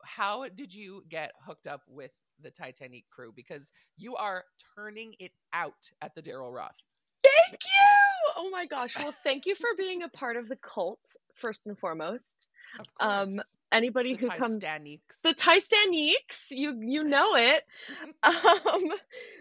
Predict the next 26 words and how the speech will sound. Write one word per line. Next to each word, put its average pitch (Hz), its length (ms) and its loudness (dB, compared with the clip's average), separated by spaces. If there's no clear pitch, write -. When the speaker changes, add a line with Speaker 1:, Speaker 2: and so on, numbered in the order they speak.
Speaker 2:
so 339 320 0
it's 330 180 -2
actually 294 360 -8
really 233 200 -2
crazy 208 460 -8
'cause 208 180 -8
when, 214 260 -6
when 220 120 -4
I 220 60 -4
think 247 240 -8
back, 233 240 2
um, 180 440 0
last 190 440 0
year 185 520 -2
in 196 280 0
March, 180 640 4
I 196 180 8
was 190 400 2
doing 180 300 0
a 226 40 -4
show 170 240 -2
with 294 200 -4
Cullen, 175 440 0
our 196 140 -4
mutual 190 360 -2
friend. 190 520 -4